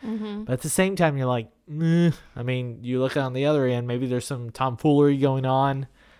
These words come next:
Speaker 2: that is giving, uh, Ole Miss perhaps, uh, an advantage that is unfair.
Speaker 1: That's right. So, um, for the past, you know, actually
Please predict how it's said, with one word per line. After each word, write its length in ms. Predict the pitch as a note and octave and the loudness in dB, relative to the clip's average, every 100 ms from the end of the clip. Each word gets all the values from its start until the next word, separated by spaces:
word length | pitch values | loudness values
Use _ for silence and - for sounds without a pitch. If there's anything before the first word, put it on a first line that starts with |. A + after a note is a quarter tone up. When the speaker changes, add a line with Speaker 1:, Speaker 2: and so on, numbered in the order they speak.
| - - | -18 -8
Speaker 2:
that 140 | A2+ | -4
is 160 | A2+ G#2+ | -2 -2
giving, 480 | A#2+ A#2+ A2+ A2 _ _ | -4 -4 -8 -12 _ _
uh, 400 | A#2 A2 G#2 G2+ | -6 -4 -2 -4
Ole 140 | F#2+ A#2+ | -4 -4
Miss 420 | A#2 A#2+ A2 - | 0 0 0 -2
perhaps, 600 | - A2+ G2+ A2+ G2+ - | -6 -4 -2 -2 -2 -6
uh, 400 | A2 G#2+ G2+ G2 - _ _ _ _ _ - | -4 -2 -4 -6 -12 _ _ _ _ _ -6
an 80 | |
advantage 800 | A#2+ A2+ B2+ B2+ A2 G2+ - - - | -4 4 4 4 2 -2 -10 -14 -8
that 220 | A2 G#2+ | -4 -2
is 260 | G#2 G2 G2 | -2 -4 -4
unfair. 480 | G2+ - A2+ E3+ - _ - | -8 -8 -6 -8 -12 _ -12
Speaker 1:
That's 260 | G#3+ - | -12 -10
right. 400 | A3 G#3 F#3+ F#3+ | -8 -6 -6 -8
So, 440 | - G#3+ G3 F#3+ F#3 - - - - - | -6 -2 0 -2 -4 -12 -20 -20 -8 2
um, 200 | G#3+ G3+ | 2 2
for 120 | G#3+ | -6
the 60 | G3 | -8
past, 680 | B3 C4 C4 C4 - - _ - - | 0 2 2 0 -10 -12 _ -20 -12
you 160 | G3+ G3+ | -4 -2
know, 280 | F#3 D#3+ | 0 0
actually 560 | D3+ F3+ - F#3 E3+ | 0 -4 -8 -8 -8